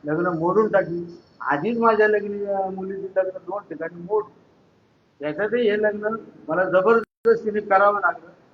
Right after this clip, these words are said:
यातही लग्नाला तयार झालो तर त्यांनी अशी मानसिकता करून ठेवली की माझ्याकडे ह्याची मागणी, सोन्याची मागणी, गाडीची मागणी, चांदीच्या ताटाची मागणी, गौरीची मागणी.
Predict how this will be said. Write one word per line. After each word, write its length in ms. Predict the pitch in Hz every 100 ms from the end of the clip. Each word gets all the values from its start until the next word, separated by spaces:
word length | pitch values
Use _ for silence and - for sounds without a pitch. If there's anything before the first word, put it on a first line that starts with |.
| _ _ -
यातही 380 | 190 190 240 240
लग्नाला 380 | 226 214 226 226 220
तयार 200 | 214 226
झालो 360 | 196 180 214 -
तर 40 |
त्यांनी 340 | 185 208 202 202
अशी 360 | 180 170 -
मानसिकता 540 | 214 202 202 - - 196
करून 320 | 190 190 _
ठेवली 240 | 160 165
की 1000 | 170 _ _ _ - 381 381 381 381 190 - _ _ _ _
माझ्याकडे 460 | 156 175 170 190 160
ह्याची 240 | 156 180
मागणी, 420 | 196 175 180 185
सोन्याची 440 | 175 175 180 165 196
मागणी, 340 | 180 165 170
गाडीची 540 | 175 151 151 170 - 180
मागणी, 340 | 170 - 170 - _ _ _
चांदीच्या 440 | 160 156 165 170 180
ताटाची 460 | 160 160 202 190
मागणी, 380 | 190 165 160 170
गौरीची 520 | 156 160 175 220 - -
मागणी. 420 | 170 160 160